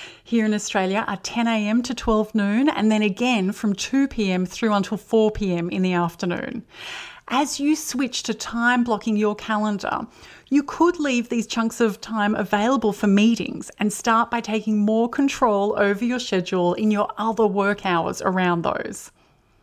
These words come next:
For the record, there are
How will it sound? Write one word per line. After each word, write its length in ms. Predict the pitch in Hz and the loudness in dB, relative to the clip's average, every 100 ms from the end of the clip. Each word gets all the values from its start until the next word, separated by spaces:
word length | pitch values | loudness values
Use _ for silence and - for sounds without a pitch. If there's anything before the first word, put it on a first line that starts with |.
| _ _ - - - | _ _ -20 -18 -20
For 380 | - - 254 269 | -6 2 4 4
the 120 | 285 | 0
record, 600 | 240 214 - 185 165 170 - _ - | 0 -2 0 0 0 -4 -10 _ -8
there 280 | 214 262 | -2 2
are 100 | 277 | 2